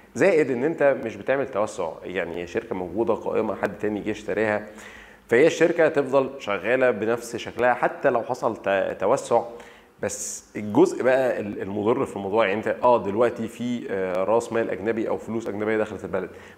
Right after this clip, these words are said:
بس بعد كده المكسب هيطلع لبره،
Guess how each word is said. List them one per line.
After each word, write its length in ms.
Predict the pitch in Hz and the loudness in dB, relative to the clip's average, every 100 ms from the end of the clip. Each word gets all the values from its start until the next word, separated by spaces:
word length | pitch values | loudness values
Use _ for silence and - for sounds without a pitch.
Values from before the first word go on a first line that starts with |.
| - | -14
بس 220 | 92 - | -6 -2
بعد 280 | 98 98 101 | 2 2 0
كده 400 | - 180 139 - - | 2 4 4 2 -6
المكسب 440 | 101 92 131 - - | -8 -4 -4 -4 -6
هيطلع 260 | 110 113 131 | -6 2 2
لبره، 360 | 139 151 104 | 4 4 2